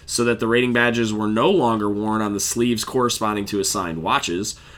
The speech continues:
Right arm rates were to signify men of the seaman branch. Left arm rates were to be used by personnel of the artificer branch, engine room force, and all other petty officers. The eagle continued to face left on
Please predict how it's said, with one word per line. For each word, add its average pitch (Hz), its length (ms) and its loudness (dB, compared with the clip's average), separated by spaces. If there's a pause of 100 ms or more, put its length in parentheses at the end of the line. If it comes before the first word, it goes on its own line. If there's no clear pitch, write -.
Right 139 220 2
arm 110 260 2
rates 120 340 0
were 113 100 -2
to 110 120 -6
signify 117 560 0
men 113 260 0
of 101 100 -4
the 98 60 -4
seaman 120 460 0
branch. 98 420 -4
Left 104 260 -2
arm 104 240 -2
rates 107 280 -2
were 101 80 -2
to 104 100 -6
be 98 100 -6
used 107 380 -2
by 104 140 -2
personnel 107 520 -4
of 92 140 -4
the 92 300 -8
artificer 135 640 -2
branch, 143 540 -4 (280)
engine 139 320 2
room 131 220 2
force, 104 560 -2
and 95 120 -6
all 110 340 0
other 95 160 -2
petty 113 280 0
officers. 73 440 -10 (320)
The 107 200 -4
eagle 135 200 2
continued 143 500 -2
to 135 60 -4
face 117 320 -2
left 110 320 -2
on 92 180 -6